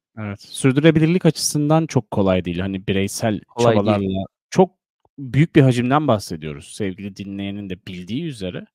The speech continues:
Speaker 1: O yönden inanılmaz bir motivasyon bu bahsettiğin insanların
Speaker 2: Hı hı.
Speaker 1: motivasyonu.
Speaker 2: Ve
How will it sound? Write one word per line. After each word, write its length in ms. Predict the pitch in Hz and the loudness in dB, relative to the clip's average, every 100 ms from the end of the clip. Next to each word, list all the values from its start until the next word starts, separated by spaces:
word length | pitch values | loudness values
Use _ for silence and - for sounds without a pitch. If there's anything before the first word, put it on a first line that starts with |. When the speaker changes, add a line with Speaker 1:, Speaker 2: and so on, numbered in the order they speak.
| _ _ _ _ _ _ - | _ _ _ _ _ _ -6
Speaker 1:
O 160 | 110 | 0
yönden 480 | 113 110 120 131 - _ _ | 0 0 0 0 -4 _ _
inanılmaz 560 | 127 143 156 196 220 170 | 2 4 4 2 0 0
bir 60 | |
motivasyon 760 | 135 107 104 95 - 87 85 _ _ | 0 -2 -2 -8 -8 -14 -14 _ _
bu 120 | 110 | -4
bahsettiğin 540 | 101 95 - 101 - 98 | -2 -2 -4 -10 -8 -8
insanların 640 | 92 87 90 87 82 82 - _ _ _ _ - | -8 -10 -10 -10 -10 -12 -18 _ _ _ _ -6
Speaker 2:
Hı 80 | |
hı. 240 | 110 110 127 | -4 -2 -6
Speaker 1:
motivasyonu. 640 | 98 - 80 _ 85 85 - _ _ _ _ _ _ _ _ 143 | -10 -16 -20 _ -18 -18 -18 _ _ _ _ _ _ _ _ 2
Speaker 2:
Ve 260 | 185 214 | 2 2